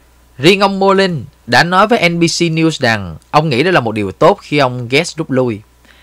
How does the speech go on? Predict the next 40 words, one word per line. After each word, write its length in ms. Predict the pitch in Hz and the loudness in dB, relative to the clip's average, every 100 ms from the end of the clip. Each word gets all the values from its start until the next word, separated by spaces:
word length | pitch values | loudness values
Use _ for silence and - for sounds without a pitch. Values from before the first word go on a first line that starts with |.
| _ _ | _ _
Ông 160 | - 175 | -2 2
ta 100 | 190 | 4
bảo 260 | 151 110 180 | 4 4 2
không 240 | - 196 | 0 -4
có 80 | 202 | -6
cách 260 | - 240 | -4 -4
nào, 360 | 135 120 135 117 | -2 0 2 0
không 200 | - 175 | -2 -2
có 100 | 208 | 0
lộ 220 | 131 107 | 0 0
trình 280 | 135 110 107 | 0 -4 -4
nào 360 | 107 104 95 76 - - | -2 0 -2 -6 -12 0
cho 100 | 127 | 0
ông 160 | 131 | 0
thắng 220 | 165 165 | -4 -6
được 160 | 202 - | -6 -4
đâu. 300 | 117 127 - - _ _ _ _ _ _ - - _ _ | -2 -2 -4 -16 _ _ _ _ _ _ -20 -20 _ _
Ông 220 | - 151 151 | -2 0 2
Gates 240 | 175 202 | 2 2
cho 140 | - 156 | 0 2
biết 300 | 160 208 - | 2 0 0
trong 240 | 156 147 | 0 0
lá 160 | 147 185 | 0 0
thơ 240 | 170 151 139 | 2 0 0
từ 180 | 117 | -4
chức 220 | 113 202 - | 0 -4 -2
của 80 | |
mình 200 | 165 131 | -4 -2
rằng 160 | 120 117 | -4 -4
ông 140 | - 147 | -6 -4
sẽ 120 | 170 | -4
không 360 | - 202 185 | -2 -4 -4
tuyên 280 | 170 170 165 | -2 -2 -2
thệ 220 | 156 101 | -4 -4
nhậm 300 | 113 101 113 | -4 -8 -10
chức 180 | 139 233 - _ | -2 -4 -4 _
trong 360 | 135 131 123 123 | -2 -2 -4 -6
quốc 100 | - | -6
hội 180 | 92 | -6
mới, 340 | 101 120 131 | -4 -4 -4